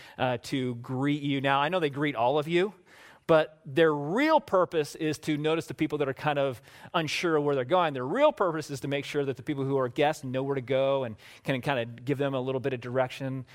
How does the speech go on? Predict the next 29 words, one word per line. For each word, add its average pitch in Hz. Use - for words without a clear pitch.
We 147
design 151
our 147
lobby 143
so 139
that 135
it's 127
understandable 143
and 127
clear 143
where 139
they 127
should 131
go. 135
As 113
soon 170
as 160
you 170
walk 151
into 147
our 143
lobby, 143
you 135
know 127
exactly 151
where 156
the 147
restrooms 127
are. 110